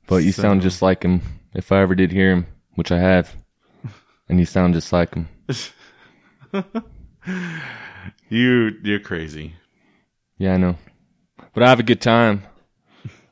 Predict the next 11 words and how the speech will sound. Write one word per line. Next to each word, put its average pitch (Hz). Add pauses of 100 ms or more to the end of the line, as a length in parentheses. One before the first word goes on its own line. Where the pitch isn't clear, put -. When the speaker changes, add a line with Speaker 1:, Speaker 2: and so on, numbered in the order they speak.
(640)
Speaker 1:
Life's 117
been 113
good 113
to 117
me 113
so 107
far. 104
It's 98
in 107
a 92
song. 95